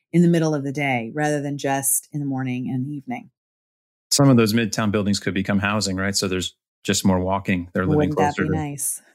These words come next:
Speaker 2: to work. Yeah,
Speaker 1: Yes.
Speaker 2: it'd be great. All right. So what are some other organizations that our listeners should be aware of that are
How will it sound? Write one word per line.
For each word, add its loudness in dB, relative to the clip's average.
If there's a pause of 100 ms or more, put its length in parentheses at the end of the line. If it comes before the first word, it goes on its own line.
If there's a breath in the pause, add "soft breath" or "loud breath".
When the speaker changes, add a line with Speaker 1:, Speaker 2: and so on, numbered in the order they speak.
Speaker 2:
to 0
work. 4
Yeah, 4
Speaker 1:
Yes. -6
Speaker 2:
it'd 0
be 2
great. 0 (460)
All 4
right. 2
So 2 (100)
what 2
are 2
some 4
other 0
organizations 2
that 0 (120)
our 2
listeners 4
should 0
be 0
aware 0
of -4
that -2
are -2